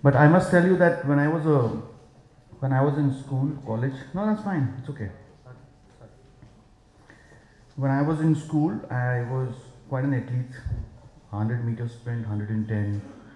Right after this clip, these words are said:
hurdles, long jump, inter-college, inter-school, number one everywhere. I did my M B A and got into advertising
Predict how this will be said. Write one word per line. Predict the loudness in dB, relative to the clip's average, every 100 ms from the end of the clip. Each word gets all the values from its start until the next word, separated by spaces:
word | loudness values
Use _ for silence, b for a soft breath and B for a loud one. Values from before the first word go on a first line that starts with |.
| B B
hurdles, | -4 -4 -2 -4 -4 -10 -20 -20 -20 _ _ _ -4
long | -2 -2
jump, | -2 -2 -4 -10 -16 -16 b b b b b
inter-college, | 2 4 4 2 2 -4 -8
inter-school, | -4 -2 -4 -4 -2 -2 -4 -10 -20 -14 -2
number | 2 2
one | 0 -2 -4 -6 -6
everywhere. | -4 -2 -2 -6 -10 -16 B B B B B B B _ -10
I | -4
did | 0
my | 2
M | 2 2
B | 0 0
A | 0
and | -2 -2 0 0 0
got | 0
into | 0 0 0
advertising | 0 0 0 0 -4 -8